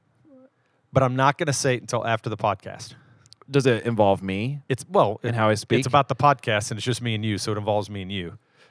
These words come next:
Speaker 2: Is
Speaker 1: So
Speaker 2: it about content, or is it about personality?
Speaker 1: It's about execution. They don't like how we execute people.
Speaker 2: Well, you know, it's gonna be sloppy either way.
Speaker 1: Yeah, I mean, it's, it's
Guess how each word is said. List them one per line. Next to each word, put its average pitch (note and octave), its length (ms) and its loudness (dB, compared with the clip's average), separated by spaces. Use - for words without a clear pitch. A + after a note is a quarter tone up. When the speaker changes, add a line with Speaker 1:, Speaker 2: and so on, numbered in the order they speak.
Speaker 2:
Is C#3 140 2
Speaker 1:
So C3 140 6
Speaker 2:
it A2 240 4
about G#2+ 260 2
content, F#3 560 2
or G#2+ 260 4
is G#2 280 -2
it G#2 160 0
about F2+ 280 0
personality? F2+ 680 -4
Speaker 1:
It's A#2 300 0
about A#2+ 640 2
execution. A2+ 720 -6
They A#2+ 120 2
don't C3+ 260 4
like C3+ 180 0
how C3 120 6
we C3+ 120 6
execute B2 360 0
people. F2 260 -10
Speaker 2:
Well, C3+ 300 4
you G#2 140 -6
know, B2+ 80 -2
it's - 460 -4
gonna D#3+ 180 -2
be A2 100 -2
sloppy G2+ 600 -2
either D#2+ 160 -6
way. D2+ 320 -6
Speaker 1:
Yeah, G#2+ 340 0
I F#3 80 4
mean, F#3+ 200 2
it's, F#3 300 -2
it's - 280 -2